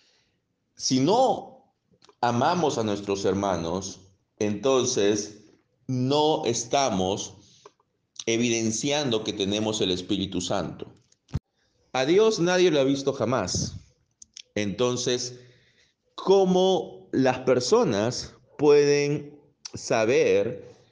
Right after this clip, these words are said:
que uno tiene un contacto con Dios. Yo no puedo decir, "Bueno, yo ayer hablé con Dios".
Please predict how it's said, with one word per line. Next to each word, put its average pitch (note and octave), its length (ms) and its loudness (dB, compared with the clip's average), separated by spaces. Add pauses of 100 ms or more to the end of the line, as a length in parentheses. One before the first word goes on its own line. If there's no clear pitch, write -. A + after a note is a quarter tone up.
(200)
que - 600 -4 (380)
uno D3+ 720 2
tiene D3 440 2
un D3+ 280 2
contacto C3+ 640 -2
con F#2 180 -2
Dios. E2 420 -6 (1300)
Yo B2 160 0
no D#3+ 160 0
puedo D#3 200 4
decir, D3 840 0
"Bueno, G#2 440 0
yo C#3+ 640 2
ayer C#3+ 520 0
hablé D3+ 320 0
con D3+ 200 0
Dios". - 420 -2